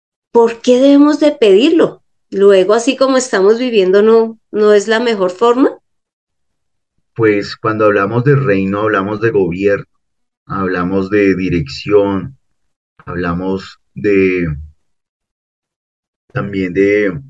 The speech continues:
Speaker 1: Soberanía.
Speaker 2: De soberanía, sí, muy bien. Entonces, ya le estamos pidiendo al Señor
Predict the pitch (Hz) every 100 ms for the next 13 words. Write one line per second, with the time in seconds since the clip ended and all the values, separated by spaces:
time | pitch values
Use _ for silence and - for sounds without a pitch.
0 | _ _ _ - 208 196 196 190 175 190
1 | 247 160 - _ _ _ _ - 117 113
2 | 110 101 95 87 92 98 - 87 85 85
3 | 82 78 71 - _ _ _ _ _ _
4 | - 107 117 151 135 - _ _ _ _
5 | - 107 110 135 139 131 143 - - 104
6 | 92 87 101 117 139 127 87 90 95